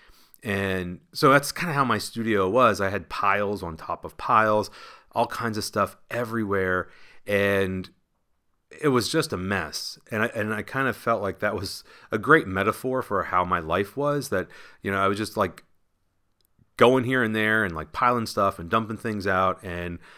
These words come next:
not really, like, taking the time to take care of myself. And so, like, that reflected in the way I was taking care of the studio.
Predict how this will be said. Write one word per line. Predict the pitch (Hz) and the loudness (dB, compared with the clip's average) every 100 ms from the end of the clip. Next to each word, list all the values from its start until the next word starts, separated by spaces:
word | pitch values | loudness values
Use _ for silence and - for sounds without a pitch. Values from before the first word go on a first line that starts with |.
| - _ | -20 _
not | 95 98 101 101 | -4 0 2 0
really, | 104 101 92 87 85 80 _ _ _ - | 0 0 0 -2 -4 -6 _ _ _ -8
like, | 87 | -8
taking | - 120 120 110 | -2 -2 0 -2
the | 92 | -4
time | - 104 101 95 92 87 | -4 -4 -2 -4 -6 -8
to | - 92 | -10 -10
take | 82 98 | -8 -10
care | - 113 | -4 0
of | 104 | 0
myself. | 85 78 - 113 90 78 - | -2 -6 -2 0 0 -2 -8
And | 85 | -10
so, | 101 | -6
like, | 90 82 - - - | -6 -8 -12 -20 -6
that | 104 101 | -2 -2
reflected | 110 90 98 85 90 | -4 -4 -4 -4 -6
in | 82 82 | -8 -8
the | 80 | -6
way | 80 78 | -4 -4
I | 73 | -6
was | 73 - | -8 -10
taking | 95 - 87 | -12 -12 -16
care | - 82 80 78 | -14 -10 -8 -8
of | - 82 78 76 _ _ _ _ _ | -12 -14 -14 -18 _ _ _ _ _
the | 82 | -8
studio. | - - 135 185 85 73 71 - | -6 0 0 0 -4 -8 -12 -16